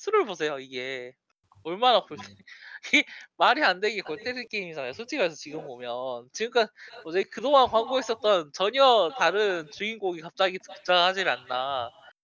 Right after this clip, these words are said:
Speaker 1: 게임 구성은 막 일 편하고 <laughs> 똑같질 않나. <laughs>
Speaker 2: 네.
Speaker 1: 그 뭐지? 보스전, 뭐지? 보스전을 했는데 이게 모든 일이 끝나지 않았다라는 애매한 엔딩으로 끝나질 않나. 이게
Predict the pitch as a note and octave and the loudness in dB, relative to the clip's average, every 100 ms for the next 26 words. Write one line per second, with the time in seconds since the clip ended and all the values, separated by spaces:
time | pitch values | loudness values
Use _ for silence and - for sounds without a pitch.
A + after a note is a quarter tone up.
0 | _ - C4 B3+ G#3 G#3+ C#4 A3 D#3+ C#3+ | _ 0 0 0 -4 -4 -2 0 -2 -6
1 | C3 C#3+ - A#3 G3+ F#3 - - D4 - | -8 -10 -4 0 0 -2 -8 -12 -10 -2
2 | D3+ C#3 C3 C3 B2 C3 B2+ A2 - - | -2 -2 -8 -6 -4 -4 -6 -8 -12 -20
3 | - - - A2 G#2+ G2 - _ F#3+ F#3 | -18 -16 -14 -10 -10 -12 -18 _ -14 -14
4 | - - _ A#3+ G#3+ E3 C3+ E3+ E3+ G3+ | -18 -20 _ -6 -4 -6 -6 -6 -2 0
5 | B3 - D4 C#4+ D4 C4 G#3+ F3 _ D3+ | -2 -4 -8 -6 0 2 2 -2 _ -20
6 | D3 E3+ F#3 _ D4+ - C4 G3 F3+ B3+ | -10 -8 -8 _ -16 -6 -4 -2 -4 -8
7 | C#4+ C#4 F#3+ E3+ C3 G#2+ - - C#3 F3 | -16 -12 -8 -6 -6 -8 -12 -20 -18 -10
8 | E3 D3 D3 F3 G3+ F3 F3+ E3+ - A#3+ | -8 -8 -8 -10 -10 -12 -12 -12 -6 -4
9 | C4+ E3+ C3 F#3 G3+ F#3 E3+ D#3 C3 - | -2 -4 -4 -4 0 0 0 -6 -18 -16
10 | C#3+ F3+ G#3 F3 C#3 C#3+ F3+ D#3+ C#3 F3+ | -8 0 2 2 -4 -14 -12 -12 -14 -10
11 | A3 G#3+ F3+ A2 A#2 A#2 A#2 A#2 A#2 | -8 -6 -6 -8 -8 -10 -10 -12 -18